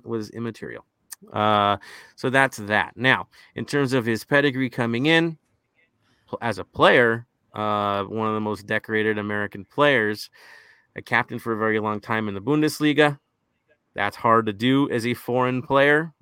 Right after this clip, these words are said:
very hard to do. And then to hold on to that for the ups and the downs and have your entire squad backing you is a big, big deal, especially during those days when it wasn't the brightest of times for Americans in Europe.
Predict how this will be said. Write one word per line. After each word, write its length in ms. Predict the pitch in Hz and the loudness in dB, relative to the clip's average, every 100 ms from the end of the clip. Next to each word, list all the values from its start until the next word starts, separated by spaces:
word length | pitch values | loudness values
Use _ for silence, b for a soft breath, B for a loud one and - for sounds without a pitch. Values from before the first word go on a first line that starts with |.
| - | -8
very 260 | 101 117 | -2 2
hard 180 | 127 127 | 4 2
to 60 | 127 | 2
do. 300 | 135 135 139 B B B | 2 2 0 B B B
And 100 | 110 | -6
then 140 | 110 107 | -4 -4
to 80 | |
hold 240 | 92 110 110 | -4 -2 2
on 240 | 101 123 | 2 2
to 120 | 131 151 | 0 0
that 420 | 147 160 - - _ | 2 2 0 -12 _
for 180 | _ - | _ -12
the 140 | 95 - | -10 -4
ups 300 | 117 123 - - | -4 -6 -12 -10
and 260 | 98 123 | -4 -4
the 80 | 117 | -2
downs 640 | 104 107 127 175 185 - _ _ - | -2 2 2 0 -8 -14 _ _ -14
and 160 | 101 | -6
have 240 | 110 107 - _ | -4 -4 -10 _
your 200 | - 107 | -10 -6
entire 420 | 104 101 120 120 117 | -6 -4 -2 0 -2
squad 460 | - 113 117 104 | -4 0 0 0
backing 460 | 104 101 110 139 147 | -2 -2 -2 -2 2
you 260 | 165 208 - B B B B B | 2 2 -4 B B B B B
is 200 | - 147 | -2 0
a 100 | 151 | 2
big, 580 | 135 113 156 156 135 117 - 110 | 0 0 4 4 4 -2 -14 -10
big 380 | 104 131 120 104 - | 0 2 0 -4 -14
deal, 300 | 107 113 98 | -6 -2 -2
especially 600 | - - 147 160 165 151 135 | -6 -2 0 0 0 0 2
during 240 | 131 127 | 2 2
those 220 | 127 120 | 0 0
days 240 | 120 123 110 | 0 -2 -2
when 120 | 107 | -6
it 60 | |
wasn't 320 | 101 131 143 123 | -2 -2 -2 -4
the 80 | |
brightest 480 | 101 113 117 113 - | 0 2 2 -2 -8
of 100 | - | -18
times 460 | - - 113 120 - | -10 -4 -2 -4 -8
for 180 | - 104 | -8 -6
Americans 580 | 101 101 95 101 101 | -4 -4 -6 -10 -10
in 120 | 92 95 | -10 -6
Europe. 360 | 104 95 - | -4 -4 -6